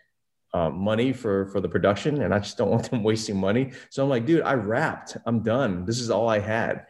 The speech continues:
And they kept me there for, like, twenty hours. Like, it was a long day. It was a l-, last, you know, I got there at six A M and I didn't leave till one, two in the morning.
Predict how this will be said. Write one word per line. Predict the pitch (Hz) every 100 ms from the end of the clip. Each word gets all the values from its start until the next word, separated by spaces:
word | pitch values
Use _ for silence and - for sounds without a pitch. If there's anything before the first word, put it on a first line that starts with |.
| - _ -
And | 92
they | 101
kept | 107 - 139
me | 123 104
there | 90 92
for, | 90
like, | 85 - -
twenty | - 95 107 80
hours. | - 85 - - - -
Like, | 80
it | 120
was | 143
a | 90
long | 90 90 90 85
day. | 90 82
It | 85
was | 95
a | 95
l-, | -
last, | 82 95 101 104 - - _ _ _ _ _
you | 92
know, | 87 76 -
I | 90
got | 92 98 92
there | 98 92
at | 85 - _ _
six | - - 139 -
A | 113 104
M | 95 95
and | - 87
I | 92
didn't | 101 90 85
leave | 87 101 95 -
till | - 85 82
one, | - 90 90
two | 87 92
in | 85
the |
morning. | 82 64 69 -